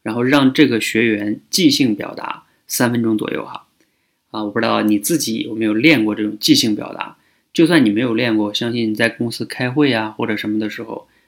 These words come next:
有时候也是需要被老板叫出来，然后讲点，讲两分钟，讲个什么观点啊，等等等等。反正在生活中还是挺常见的这种场景。那今天呢，有一个同学打了个关键词，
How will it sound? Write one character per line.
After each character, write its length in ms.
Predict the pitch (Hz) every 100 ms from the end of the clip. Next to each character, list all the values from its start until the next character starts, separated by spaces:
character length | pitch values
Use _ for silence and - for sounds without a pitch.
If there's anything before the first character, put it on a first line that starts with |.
| _
有 160 | 117 107
时 100 | 127
候 80 | 131
也 160 | 123
是 160 | - 127
需 200 | - 131
要 240 | 123 113
被 160 | - 120
老 160 | 107
板 180 | 107 -
叫 160 | - 127
出 80 | -
来， 200 | 107 - 123
然 80 |
后 180 | - 110 -
讲 220 | - -
点， 240 | 110 110 -
讲 160 | 101
两 160 | 113 110
分 140 | 104
钟， 180 | 104 104 -
讲 180 | - 110
个 120 | 110
什 80 | 107
么 100 | 107
观 220 | 113 120
点 160 | 117 -
啊， 100 | -
等 140 | -
等 140 | 107 104
等 80 | -
等。 80 | - _ _ _ _ -
反 120 | 123
正 140 | 170
在 140 | 190 170
生 160 | 165 160
活 80 |
中 160 | 156 151
还 80 | 143
是 60 |
挺 180 | 143 117
常 220 | - 101
见 160 | 131 156
的 40 |
这 80 | 107
种 140 | 107 107
场 220 | - 120
景。 180 | 113 - _ _ _ _ _ _
那 160 | 147 139
今 180 | 156
天 160 | 151 147
呢， 140 | 151
有 140 | 127 107
一 40 |
个 120 | 123
同 160 | 127 131
学 120 | 127
打 160 | 117 104
了 80 | 104
个 120 | 107
关 180 | 113 113
键 180 | 107
词， 360 | 101 - 78